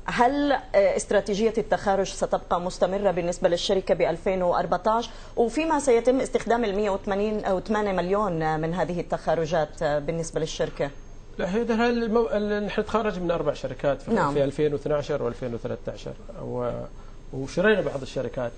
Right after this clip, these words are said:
Speaker 1: مهم.
Speaker 2: وعدنا شراء بعض الشركات، آه،
Speaker 1: نعم.
Speaker 2: آه، فهذه المبالغ محتفظة فيها شركة، آه، المشاريع،
Speaker 1: مهم.
Speaker 2: لأنها ستقوم باستثمارات، آه، قريبًا في، في، آه،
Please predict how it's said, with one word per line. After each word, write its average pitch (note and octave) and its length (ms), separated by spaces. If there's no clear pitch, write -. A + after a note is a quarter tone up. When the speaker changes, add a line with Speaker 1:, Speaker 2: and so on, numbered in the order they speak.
Speaker 1:
مهم. F#3+ 380
Speaker 2:
وعدنا D3 580
شراء E3 460
بعض C#3 160
الشركات، B2+ 520
آه، B2 220
Speaker 1:
نعم. D#3+ 240
Speaker 2:
آه، C3 300
فهذه G#3+ 440
المبالغ G#3 580
محتفظة F#3+ 540
فيها F#3 180
شركة، D3+ 380
آه، B2+ 680
المشاريع، D#3+ 640
Speaker 1:
مهم. G#3 80
Speaker 2:
لأنها F#3+ 240
ستقوم F#3 440
باستثمارات، C#3+ 580
آه، A2+ 400
قريبًا D3+ 380
في، B2 320
في، A#2+ 520
آه، D2+ 320